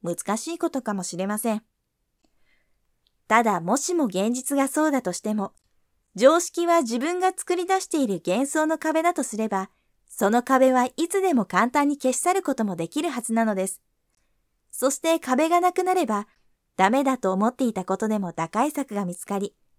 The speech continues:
現実もそれに応じて変えていくことができます。だから私は、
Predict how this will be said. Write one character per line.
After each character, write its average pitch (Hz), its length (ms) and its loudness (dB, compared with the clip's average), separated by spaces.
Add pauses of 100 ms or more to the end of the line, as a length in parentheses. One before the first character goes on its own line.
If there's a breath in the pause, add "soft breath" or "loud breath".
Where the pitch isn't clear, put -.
(240)
現 240 260 2
実 262 280 -2
も 269 120 2
そ 190 160 0
れ 226 120 2
に 269 140 2
応 277 120 4
じ 262 120 -6
て 277 140 0
変 269 180 2
え 294 40 -4
て 330 120 -2
い 311 60 -8
く - 60 -20
こ 349 120 0
と 359 100 0
が 320 100 -2
で 202 80 -2
き 196 140 -8
ま 196 140 -4
す。 - 120 -14 (1300)
だ 226 140 4
か 285 140 0
ら 220 120 -2
私 196 360 -4
は、 226 220 0